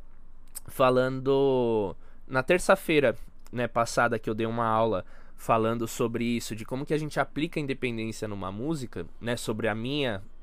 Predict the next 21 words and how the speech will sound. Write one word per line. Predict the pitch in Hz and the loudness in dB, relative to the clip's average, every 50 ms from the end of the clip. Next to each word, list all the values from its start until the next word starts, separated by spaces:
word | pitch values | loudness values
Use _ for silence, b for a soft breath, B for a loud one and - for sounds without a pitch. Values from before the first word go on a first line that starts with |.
| - | -12
visão, | 92 101 107 104 98 101 107 117 123 113 | -10 -8 -8 -6 -4 -2 -2 0 0 0
a | 104 104 | -2 -4
minha | 113 123 | -4 -6
interpretação, | 123 - 117 107 - 107 107 - - 98 - - 139 147 151 143 b b b b b b b b b b b - | -4 -4 -4 -4 -4 -6 -6 -6 -6 -6 -2 0 0 0 0 -2 b b b b b b b b b b b 4
e | 127 139 | 8 8
eu | 143 147 135 | 10 8 8
vejo | 139 147 151 165 175 156 175 165 | 6 2 2 2 2 2 2 -2
que | - - - 170 | -2 -2 -4 0
em | 165 | 2
alguns | 156 156 147 143 160 185 190 165 | 4 4 4 2 0 -2 -2 -2
lugares, | 156 156 143 143 143 156 175 170 143 123 107 - - - - - - - | -2 0 4 6 6 6 6 6 4 0 -2 -4 -6 -8 -8 -10 -8 -6
eh, | 90 107 113 - | -4 -4 -4 -2
lugares | 117 120 127 131 131 139 135 147 147 143 135 | -2 0 0 2 4 6 6 6 4 2 0
não | 147 147 160 165 160 156 147 | 0 0 0 0 0 -2 -2
no | 139 135 | -4 -4
sentido | - - 143 135 - - 135 139 | -6 -6 -8 -8 -6 -6 -6 -6
físico, | 135 - - 117 101 - - - | -4 -4 -4 -4 -4 -4 -6 -6
em | 120 | -4
lugares | 117 127 131 143 143 151 160 156 135 | -2 2 6 6 6 6 6 4 4
da | 123 151 170 | 6 6 6
independência, | 190 175 175 170 - 160 156 143 120 107 - - - | 6 2 0 2 0 0 0 0 -2 -4 -4 -8 -10